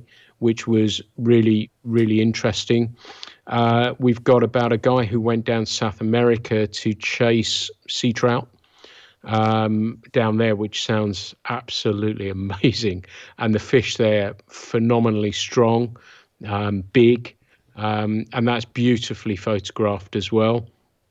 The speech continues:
Uh, we have, I'm trying to think now, with some guys who went to fish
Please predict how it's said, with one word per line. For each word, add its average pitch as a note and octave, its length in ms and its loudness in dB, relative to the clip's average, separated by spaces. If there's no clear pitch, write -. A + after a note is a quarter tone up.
Uh, A#2 320 4
we B2 280 4
have, A#2 600 0
I'm G#2+ 140 -10
trying A2 200 -6
to G2+ 60 -4
think C#3 240 -4
now, A#2 140 0
with B2+ 160 0
some A#2 280 0
guys B2+ 320 2
who B2 100 -2
went A#2 380 0
to A2+ 500 0
fish - 440 -2